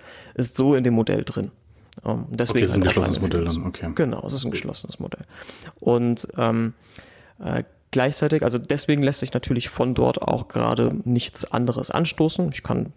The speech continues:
Speaker 1: keine
Speaker 2: Mhm.
Speaker 1: Lambda-Funktion oder so, äh, via, via Chat G P T triggern.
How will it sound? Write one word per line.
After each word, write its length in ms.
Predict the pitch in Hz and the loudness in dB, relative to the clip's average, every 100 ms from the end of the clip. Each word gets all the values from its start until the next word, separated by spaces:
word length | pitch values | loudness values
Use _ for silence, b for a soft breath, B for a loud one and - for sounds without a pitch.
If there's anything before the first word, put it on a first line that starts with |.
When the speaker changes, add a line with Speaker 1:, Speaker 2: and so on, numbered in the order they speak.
| - | -6
Speaker 1:
keine 280 | 117 117 | 0 2
Speaker 2:
Mhm. 60 | 127 | 2
Speaker 1:
Lambda-Funktion 840 | - 120 135 127 127 - - 127 | 2 0 0 0 -2 0 2 2
oder 180 | 123 123 | 2 2
so, 300 | 120 123 127 - | 2 2 2 2
äh, 180 | - 120 | 0 2
via, 140 | 123 | 0
via 160 | 131 123 | 2 -2
Chat 220 | - - | -2 -6
G 100 | - | -6
P 100 | 135 | -6
T 140 | - | -6
triggern. 400 | - - 131 127 | -2 0 2 0